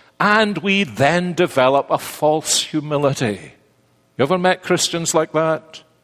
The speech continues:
They are always downing themselves, always downing themselves. And one of the telltale signs is they're always downing themselves in relationship to somebody else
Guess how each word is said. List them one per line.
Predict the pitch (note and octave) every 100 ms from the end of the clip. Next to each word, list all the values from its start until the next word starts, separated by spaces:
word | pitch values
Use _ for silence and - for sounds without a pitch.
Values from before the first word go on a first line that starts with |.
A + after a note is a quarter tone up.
| _ _ _ _ _ _ _ _ - -
They | -
are | C#3+ C#3+ -
always | F3 G#3 A3 G3 G3+ F3+
downing | C#3 A2+ - A2+ D3+ G3+ G3+ F#3+ D#3+
themselves, | C3+ B2 - - F2+ D#2 E2+ E2+ _ - - - - _
always | F#3 G#3+ G#3 G3 G3 D#3
downing | C3+ B2 E3+ F3 E3+ D3
themselves. | B2+ A#2 - G2+ E2+ - G1+ - _ - - - - _ _ _ _ _ _ _ _ _ _ _
And | - D#3+
one | G#3+
of | G3+
the |
telltale | G#3 G3+ G3+ G3 G3+ F#3+
signs | F3+ F3+ D#3+
is | F3+
they're | F3+ F3+
always | A3 A#3+ E3
downing | B2+ D3 G#3 A3 G#3
themselves | G3 - B2 C3+ C#3+ F3
in | D#3+
relationship | E3+ D3+ G#3 G3 F3 - D3+ -
to | F3+
somebody | D#3+ - F#3 A3 G#3 G#3 -
else | A#2+ C#3 D3+ - -